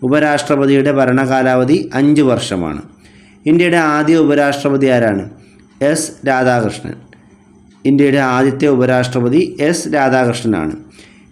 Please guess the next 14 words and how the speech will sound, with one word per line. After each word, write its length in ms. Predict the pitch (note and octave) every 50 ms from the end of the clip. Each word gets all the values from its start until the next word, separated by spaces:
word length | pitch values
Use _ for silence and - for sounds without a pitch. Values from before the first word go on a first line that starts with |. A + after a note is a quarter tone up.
| - -
രാഷ്ട്രപതിയും 840 | D3 D#3 D#3+ D#3+ D#3+ - F3+ D#3+ D#3+ D#3 D#3 D#3+ E3 F3 F3 F3 -
ഉപരാഷ്ട്രപതിയുമായ 1120 | - C#3+ C3 D3 D#3 D#3 D3+ D3 D3 C#3+ - - D3+ C#3+ D3 D3 C#3+ D3 C#3+ C#3 C#3 C#3 C3+ C3+ C3
ഏക 280 | C3 C3 C3 C3 C3
മലയാളി 720 | C#3+ C#3 C3+ B2+ B2 B2 B2 B2 A#2+ A#2+ C3+ D#3 D#3 - - - - - - - - -
കെ 100 | C#3+ C3+ C3+
ആർ 160 | C#3 C#3 C#3
നാരായണനാണ്. 720 | C#3 C3 B2 A#2+ A#2+ A#2+ A#2+ B2 A#2+ A#2+ G#2+ F2 D2 C#2+ C2+ - - - _ - - - - - - - _ _ -
രാഷ്ട്രപതിയും 800 | B2 B2+ B2+ B2+ B2 C3+ C3+ C3+ C3 C3 C3 D#3 F3 - - - -
ഉപരാഷ്ട്രപതിയുമായ 1300 | C3 B2 C3+ C3+ C3+ C3+ C3+ C3 - C#3+ C#3 C3+ C3+ C3+ C#3 C#3 C3 B2+ B2 B2+ B2+ B2 B2 B2 B2 B2
ഏക 260 | B2 B2+ B2+ C3+ C#3
മലയാളി 600 | C#3+ C#3 C3 A#2+ B2 A#2+ A#2+ A#2 B2 D3+ F#3 - - - - - - _ _ _ C3+
കെ 140 | C3+ C#3
ആർ 260 | C#3 C#3 D3+ F3 - - - C#3+
നാരായണനാണ്. 680 | C#3 C#3 C#3 B2+ B2+ B2 A#2 G#2+ F#2+ E2 D2 C#2+ C2+